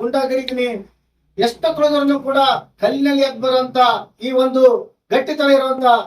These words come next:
ನಾಯಕರುಗಳು ಎಂದೂ ಕೂಡ ಬೆಂಡ್ ಆಗಲ್ಲ ಅಂತ ಮಾತು ಹೇಳುತ್ತಾ ನಿಮ್ಮ ಒಂದು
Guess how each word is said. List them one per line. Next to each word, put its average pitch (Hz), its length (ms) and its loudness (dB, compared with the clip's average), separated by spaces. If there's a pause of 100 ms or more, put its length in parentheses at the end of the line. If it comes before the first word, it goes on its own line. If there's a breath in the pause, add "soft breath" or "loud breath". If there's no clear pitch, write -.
(300)
ನಾಯಕರುಗಳು 277 520 0 (140)
ಎಂದೂ 269 340 -4
ಕೂಡ 254 100 0 (140)
ಬೆಂಡ್ 240 220 0
ಆಗಲ್ಲ 254 180 0
ಅಂತ 240 160 -6 (100)
ಮಾತು 233 200 -2
ಹೇಳುತ್ತಾ 247 280 2 (440)
ನಿಮ್ಮ 254 160 -4 (160)
ಒಂದು 254 180 0